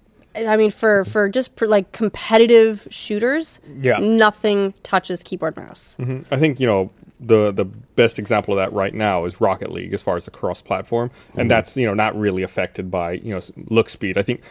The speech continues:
Speaker 3: you know, the one advantage you would get in Rocket League is being able to look around more quickly, but there's a dedicated, you know,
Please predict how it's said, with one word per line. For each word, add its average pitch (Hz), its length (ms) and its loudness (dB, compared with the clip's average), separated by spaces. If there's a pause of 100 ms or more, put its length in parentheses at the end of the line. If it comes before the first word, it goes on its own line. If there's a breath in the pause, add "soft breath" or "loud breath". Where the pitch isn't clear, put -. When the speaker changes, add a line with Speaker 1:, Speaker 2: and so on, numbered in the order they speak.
(120)
Speaker 3:
you 131 60 0
know, 117 60 2
the 110 60 6
one 131 160 6
advantage 113 340 0
you 113 80 -4
would 107 140 0
get 104 160 0
in 107 60 -10
Rocket 101 260 -2
League 104 100 -4
is 95 60 -6
being 107 160 -2
able 95 100 -2
to 95 40 -4
look 104 160 -4
around 117 240 2
more 127 100 0
quickly, 156 400 -2 (180 loud breath)
but 131 120 6
there's 123 160 4
a 117 60 0
dedicated, 104 680 2
you 117 60 -6
know, 95 180 -2